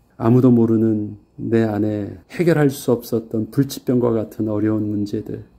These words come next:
아무에게도 말할 수 없었던 그 부끄러움과 아픔들을 이제는 주님께 내어놓고 주의 도우심을 구합니다. 은밀히 다가와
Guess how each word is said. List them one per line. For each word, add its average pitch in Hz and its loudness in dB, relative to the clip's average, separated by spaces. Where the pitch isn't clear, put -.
아무에게도 120 2
말할 117 2
수 120 -6
없었던 113 -8
그 120 0
부끄러움과 120 0
아픔들을 107 -4
이제는 107 -2
주님께 110 -2
내어놓고 107 -4
주의 104 0
도우심을 104 -4
구합니다. 104 -14
은밀히 113 4
다가와 104 -6